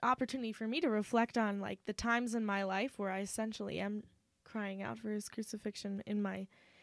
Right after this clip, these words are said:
in my sin, and the times that I've rejected him, the many times I've rejected him, where I may not be saying those exact words, but,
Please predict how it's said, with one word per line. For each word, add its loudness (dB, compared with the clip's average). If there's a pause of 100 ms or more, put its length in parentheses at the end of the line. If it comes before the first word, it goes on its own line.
(180)
in 6
my 8
sin, 6
and 4
the 2
times 4
that 0
I've 4
rejected 0
him, 2
the 0
many 4
times -2
I've -2
rejected 0
him, 0 (340)
where 4
I 8
may 6
not 6
be 4
saying 6
those 4
exact 0
words, 6
but, 2